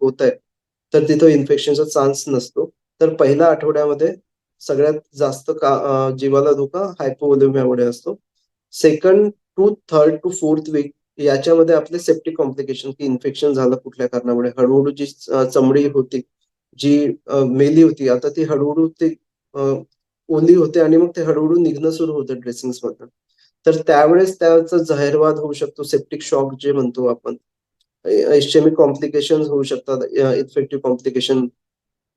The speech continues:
in, अ, ते सेप्सिस आपल्या लंग्स मध्ये जाऊ शकतो, लिव्हर मध्ये जाऊ शकतो, पोटामध्ये जाऊ शकतो. तर ह्या दीर्घ, अ, शॉर्ट, मिड, अ, शॉर्ट टर्म तुम्हाला सांगितलं, second to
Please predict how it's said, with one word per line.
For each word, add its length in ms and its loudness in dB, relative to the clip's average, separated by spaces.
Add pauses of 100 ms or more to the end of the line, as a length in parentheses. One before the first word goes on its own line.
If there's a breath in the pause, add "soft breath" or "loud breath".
(200)
in, 300 4
अ, 260 4 (500)
ते 100 2
सेप्सिस 680 2
आपल्या 260 -2
लंग्स 360 -2
मध्ये 200 0
जाऊ 180 0
शकतो, 420 -6
लिव्हर 260 -2
मध्ये 220 -4
जाऊ 160 -6
शकतो, 400 -16
पोटामध्ये 460 -2
जाऊ 180 0
शकतो. 360 -12
तर 180 0
ह्या 260 -2 (420)
दीर्घ, 360 0
अ, 460 0 (220)
शॉर्ट, 460 0 (280)
मिड, 440 -10
अ, 120 -6 (720)
शॉर्ट 340 2
टर्म 160 2
तुम्हाला 240 0
सांगितलं, 440 -4 (300)
second 300 0
to 40 -6